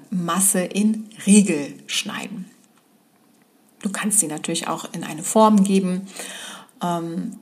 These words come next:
genau, oder auch vielleicht, ähm, Kreise machen oder Dreiecke, was auch immer.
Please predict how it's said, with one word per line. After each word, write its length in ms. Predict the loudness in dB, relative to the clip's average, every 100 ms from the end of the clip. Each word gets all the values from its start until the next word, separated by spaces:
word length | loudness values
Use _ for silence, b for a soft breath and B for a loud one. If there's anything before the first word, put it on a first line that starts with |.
| 0
genau, 520 | 0 0 -4 -8 -12 -20 _ -20 _ _ -4
oder 600 | -2 0 2 2 -2 0
auch 440 | 2 2 -2 -16 _ -16
vielleicht, 600 | -12 -8 -6 -8 -10 -14 -14
ähm, 400 | -14 -10 -10 -12 -14 -20 -20 _ _ _ -20 -18 -18 -12 -12 -10 -12
Kreise 440 | -4 0 4 4 4
machen 400 | 2 -2 -4 -6
oder 540 | -6 -4 -4 -6 -10 B B B B
Dreiecke, 600 | -4 0 2 0 0 -2 2
was 200 | 2 4
auch 120 | 2
immer. 300 | 4 6